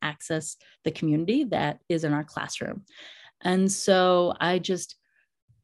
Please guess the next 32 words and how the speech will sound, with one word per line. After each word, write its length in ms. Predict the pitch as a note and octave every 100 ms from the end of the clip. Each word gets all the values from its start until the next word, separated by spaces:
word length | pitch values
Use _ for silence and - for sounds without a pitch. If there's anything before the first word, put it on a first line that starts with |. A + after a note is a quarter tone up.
| - -
like, 160 | F#3+ -
every 380 | B3 G#3 G#3+ G3+
day 360 | G3 F3 D#3
see 320 | - - G3+ G3
so 200 | - F#3
many 180 | F#3
ways 240 | E3+ E3 D#3+
that 80 | D3+
my 80 |
students 460 | D3+ - D#3+ E3 F3
are 40 |
stepping 400 | - - D3 D#3+
up 120 | D3+ -
for 100 | D#3+
each 240 | C#3+ -
other 300 | D3+ F#3 A#3
and 220 | - D3+
watching 360 | D3+ D#3+ D3 C#3
out 140 | C#3 -
for 160 | - A3
each 220 | A3+ -
other. 400 | - C#4+ D4+ - F#3
Um, 320 | E3+ E3 E3
and 100 | E3
so 80 | D#3
I 40 |
think 140 | E3
that 160 | D#3+ D3+
collectivism 640 | - D3 - F#3 F#3+ G3
comes 320 | - D#3+ D#3
in 160 | D3 F#3+
there. 320 | B3 D4+ D4